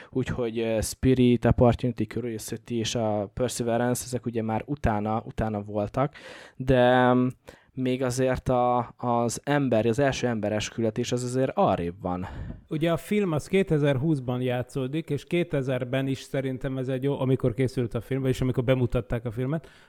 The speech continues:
Speaker 2: akkor ez egy optimista becslésnek tűnhetett. Mindazonáltal azért nagyon jó, hogy szóba hoztad a viking űrszondákat. Ezerkilencszázhetvenhatban értek Mars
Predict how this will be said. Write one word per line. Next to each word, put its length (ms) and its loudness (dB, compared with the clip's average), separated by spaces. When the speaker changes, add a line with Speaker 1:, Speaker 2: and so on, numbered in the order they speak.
Speaker 2:
akkor 280 -4
ez 100 0
egy 160 0
optimista 920 -4
becslésnek 800 -6
tűnhetett. 800 -4
Mindazonáltal 1200 -2
azért 440 -4
nagyon 260 0
jó, 160 2
hogy 120 0
szóba 280 -4
hoztad 360 -8
a 60 -6
viking 420 -8
űrszondákat. 1000 -6
Ezerkilencszázhetvenhatban 1400 -2
értek 380 -6
Mars 360 -6